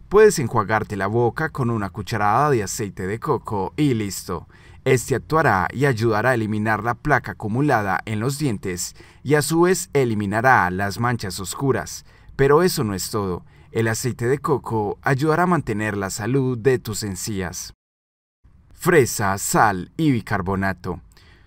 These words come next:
Junta un puñado de fresas, tritúralas y agrégales una cucharadita de sal y bicarbonato. Cuando la unión de estos ingredientes tengan una contextura pastosa,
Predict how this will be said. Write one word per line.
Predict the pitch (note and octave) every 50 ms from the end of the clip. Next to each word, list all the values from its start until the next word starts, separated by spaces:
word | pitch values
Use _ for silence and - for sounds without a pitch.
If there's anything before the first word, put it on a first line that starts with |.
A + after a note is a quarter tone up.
| - - -
Junta | - F#3+ G#3+ A3 F#3 A#3
un | G3 C#3 G#2+
puñado | - A2+ A2 G#2 G#2+ G#2 G2+ G2
de | G2 F#2
fresas, | - - A#2+ A#2+ A2+ - - F#2 D#2+ - - -
tritúralas | - C3+ C3 B2 - - - E3+ F3 D#3+ D3+ D3 A#2+ A2 A#2 - - - - -
y | - A#2 D#3
agrégales | E3+ D#3 F#3 G#3+ G#3+ G3+ F3+ D3+ A#2+ G#2 - - -
una | - C#3+ C3 A#2 G#2
cucharadita | - A#2 A2 - A#2 G#2+ G#2+ G#2 G#2 A#2 A2 - - F#2
de | G2 A2
sal | A#2 - - C#3 G2+ F#2+ F#2+ F2+ - -
y | D3+ D3
bicarbonato. | A#2+ A2+ G2 - G#2 F#2 F#2 E2+ G2 F#2 F#2+ F#2 F2+ - - - - - - - - - - - - -
Cuando | - A2 A#2 A2+ A#2+
la | A#2+ A#2+
unión | B2 B2 C3 C3+ C#3+ D#3+ F3
de | D#3+ D#3+
estos | B2+ A2+ - A#2+ G#2 -
ingredientes | A2+ G#2+ F#2+ G#2 G#2+ A2 A#2 B2 A#2+ G#2+ - A#2+ B2+ C3+ - -
tengan | - D#3+ D3+ C#3+ B2+ A#2+ A2+
una | A2 G#2+ G#2 G2
contextura | - A2 G2+ F#2 G2+ F#2 - - - - G2+ F#2
pastosa, | - - C#3 D3 - - D3 A2+ - - G#2 E2 -